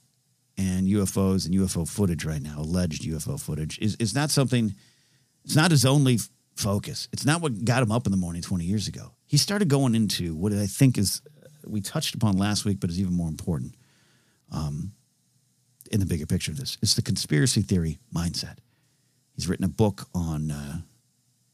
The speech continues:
getting out of the rabbit hole. I think it's called Down the Rabbit Hole. I, I, I, um, I've got it on. It's being shipped to me now. Uh, chemtrails, nine eleven,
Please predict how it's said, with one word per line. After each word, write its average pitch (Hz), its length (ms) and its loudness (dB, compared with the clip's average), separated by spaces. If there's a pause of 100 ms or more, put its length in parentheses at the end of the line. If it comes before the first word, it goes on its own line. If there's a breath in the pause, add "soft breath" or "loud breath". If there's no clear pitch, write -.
(420)
getting 82 180 -8
out 80 140 -8
of 76 60 -8
the 85 80 -2
rabbit 85 340 -4
hole. 71 220 -8
I - 160 -20
think - 60 -10
it's - 120 -8
called - 160 -8
Down 80 200 -8
the 78 80 -10
Rabbit 76 300 -10
Hole. 76 220 -6 (160)
I, - 40 -12
I, 78 460 -6
I, 80 80 -6 (160)
um, - 240 -4
I've - 140 -6
got 120 160 2
it 120 140 2
on. 120 240 0
It's 110 140 -8
being 123 200 -2
shipped - 300 -4
to 95 40 -2
me 92 120 2
now. 85 260 -4 (800 loud breath)
Uh, 95 260 -2
chemtrails, 107 840 0 (520)
nine 110 240 2
eleven, 110 560 -2